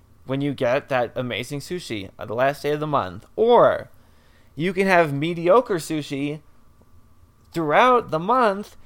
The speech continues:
and then have the good sushi on top of that at the end of the month.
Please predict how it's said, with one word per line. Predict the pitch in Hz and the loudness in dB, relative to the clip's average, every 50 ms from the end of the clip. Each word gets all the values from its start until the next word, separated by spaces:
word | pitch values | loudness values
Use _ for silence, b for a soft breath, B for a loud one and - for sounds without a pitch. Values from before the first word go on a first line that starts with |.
| - - - - | -20 -18 -2 2
and | 160 165 160 160 | 2 2 2 2
then | 170 202 233 220 208 196 | 0 0 0 0 -2 -2
have | 208 202 196 170 | -2 -2 -2 -2
the | 175 165 | -2 -4
good | 147 190 202 190 | -2 -2 -2 -2
sushi | - - 196 190 - - 185 180 - | -4 -6 -6 -6 -4 -2 -2 0 2
on | 156 165 165 | 2 2 0
top | - - - 247 247 269 294 294 - | 0 -4 -2 2 2 2 2 2 0
of | 190 151 117 | -4 -2 -2
that | 131 - - - - - - - - - _ _ - | -4 -6 -6 -10 -18 -20 -20 -20 -20 -20 _ _ -6
at | - 160 160 - | -4 -4 -4 -2
the | 160 156 | -4 -2
end | 156 151 139 | -2 -2 -2
of | 135 120 | -2 -4
the | 123 120 | -4 -2
month. | 117 110 92 69 - - - | -2 -4 -4 -4 -8 -14 -20